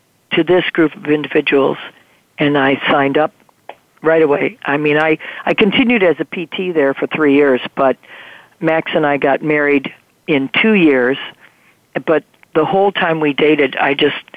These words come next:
began to meet other people with disabilities. I met the great Ginny Laurie, who was one of the early disability rights advocates and brought people like Ed Roberts, Max Starkloff, Lex Frieden, Judy Heumann all together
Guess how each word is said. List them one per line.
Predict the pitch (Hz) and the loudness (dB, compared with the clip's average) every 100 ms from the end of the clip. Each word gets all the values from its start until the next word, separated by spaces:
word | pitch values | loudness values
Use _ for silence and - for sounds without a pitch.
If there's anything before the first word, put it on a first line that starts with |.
| - - | -20 -6
began | 151 151 151 | -4 0 0
to | 151 | 0
meet | 147 147 | 0 0
other | 156 151 147 | 0 2 0
people | - 151 147 | 0 0 0
with | |
disabilities. | 139 143 147 156 160 160 | 0 -4 0 0 2 2
I | |
met | 156 151 - | 0 -2 -2
the | 156 | -4
great | - 170 208 _ _ _ | -2 0 0 _ _ _
Ginny | - 185 180 | -2 0 0
Laurie, | 156 147 143 165 214 - - - _ | 0 2 2 2 0 -2 -18 -20 _
who | - | 0
was | 170 - | 0 2
one | 160 156 | 0 0
of | 143 | 2
the | 139 | 2
early | 156 156 165 | 4 4 2
disability | 147 156 - 151 156 156 147 | 2 -2 -2 0 2 2 2
rights | 143 - 156 151 - | -2 -2 -2 0 0
advocates | 151 156 160 170 - | -2 0 -2 -2 -4
and | - 135 | -6 -2
brought | 151 143 156 - - - - - _ | 0 0 -2 -8 -20 -20 -20 -20 _
people | 180 165 156 | 0 2 2
like | 147 139 135 | 2 2 2
Ed | 160 156 | 0 2
Roberts, | 156 156 156 156 - - - - - - | 0 2 0 -2 -2 -12 -14 -20 -14 -4
Max | 160 151 143 | -2 0 -2
Starkloff, | - - 147 147 160 147 143 - | -2 0 0 0 0 0 -2 0
Lex | 147 143 - | 0 0 -4
Frieden, | - 147 143 147 | 0 2 2 0
Judy | - 156 139 | 2 2 4
Heumann | 139 - 147 143 143 151 _ | 2 2 2 2 0 -6 _
all | 139 143 | 0 0
together | 135 143 147 139 143 143 | 0 -2 0 0 2 0